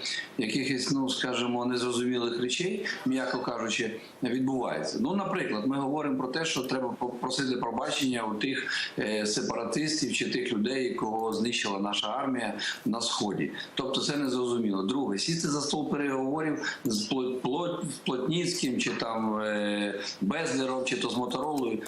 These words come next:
нема питань. Якщо в неї є бажання сісти за стол перемовин і говорити про те, щоб наших хлопців звільнили, хоч, хоча я впевнений, що вони це питання не вирішують, а це питання вирішується,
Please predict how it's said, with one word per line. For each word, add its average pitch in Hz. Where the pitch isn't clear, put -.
нема 151
питань. 170
Якщо 117
в 151
неї 160
є 165
бажання 160
сісти 165
за 143
стол 156
перемовин 131
і 127
говорити 131
про 147
те, 156
щоб 139
наших 147
хлопців 139
звільнили, 120
хоч, -
хоча 147
я 147
впевнений, 135
що 147
вони 143
це 143
питання 135
не 131
вирішують, 127
а 117
це -
питання 135
вирішується, 131